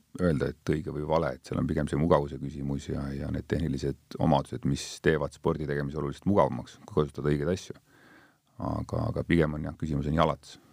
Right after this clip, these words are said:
Et jalats on see, millega inimene saab endale ikkagi liiga reaalselt teha, et kui ta alustab aktiivselt, käib kaks korda, kolm korda nädalas jooksmas ja teeb seda täiesti vale jalatsiga, siis,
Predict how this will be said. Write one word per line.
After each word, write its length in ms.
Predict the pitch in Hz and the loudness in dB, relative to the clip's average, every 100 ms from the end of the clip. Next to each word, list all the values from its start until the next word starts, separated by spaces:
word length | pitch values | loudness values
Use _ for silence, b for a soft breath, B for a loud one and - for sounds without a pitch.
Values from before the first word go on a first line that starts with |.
| b | b
Et 160 | - - | -10 -4
jalats 420 | 73 78 - - | -2 -2 -6 -4
on 140 | 73 | -4
see, 180 | 71 78 | 0 0
millega 400 | 76 73 71 69 | 0 -4 -6 -6
inimene 320 | 73 76 69 69 | -6 -6 -6 -6
saab 200 | 71 76 | -4 -2
endale 240 | 73 73 | 0 -2
ikkagi 220 | 71 71 73 | -2 -2 0
liiga 260 | 80 73 | 2 2
reaalselt 320 | 71 67 - | 2 2 -2
teha, 200 | - 67 | -6 -6
et 240 | - - - | -8 -14 -14
kui 160 | - - | -8 -4
ta 140 | - - b b b b b b b b b b _ _ | -4 -6 b b b b b b b b b b _ _
alustab 540 | - 82 78 - - - - b b b | -2 -2 -2 -8 -10 -10 -18 b b b
aktiivselt, 880 | - - - 85 76 67 - - - - | -10 -4 2 2 2 0 -2 -16 -14 -10
käib 180 | - - | -6 -2
kaks 200 | 80 80 | -2 -2
korda, 240 | - 73 | -2 -2
kolm 180 | 73 80 | 0 -2
korda 220 | 76 73 | -4 -6
nädalas 240 | 76 76 73 | -4 -4 -2
jooksmas 420 | 80 76 - 69 | -2 -2 -4 -4
ja 140 | 67 67 | -4 -2
teeb 220 | 71 69 | -2 -2
seda 180 | - 67 | -4 0
täiesti 320 | 73 - - | 0 -2 -2
vale 200 | 71 73 | 0 2
jalatsiga, 460 | 78 73 - - - | 0 -2 -6 -6 -6
siis, 280 | - - | -4 -6